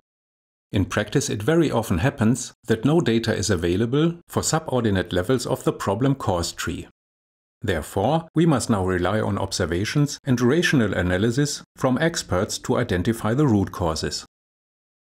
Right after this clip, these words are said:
And our experts name three causes for the chef's nibbling. Chef ignores the kitchen standards, the chef has grown and now reaches the ingredients on the table,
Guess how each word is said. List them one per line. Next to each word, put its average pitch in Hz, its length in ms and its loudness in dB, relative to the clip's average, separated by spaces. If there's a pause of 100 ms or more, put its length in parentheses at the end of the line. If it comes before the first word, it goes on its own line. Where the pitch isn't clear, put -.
And 165 160 4
our 101 180 2
experts 120 500 0
name 101 220 2
three 185 240 0
causes 104 480 0
for 123 180 -2
the 127 120 0
chef's - 340 -2
nibbling. 82 420 -2 (840)
Chef - 220 0
ignores 90 440 -2
the - 160 -8
kitchen 147 380 0
standards, 147 680 0 (400)
the 101 80 2
chef - 260 -2
has 92 160 -2
grown 127 400 2
and 113 140 0
now 151 200 2
reaches 117 540 0
the 101 180 -2
ingredients 117 580 2
on 101 140 -2
the 87 100 -2
table, 113 540 0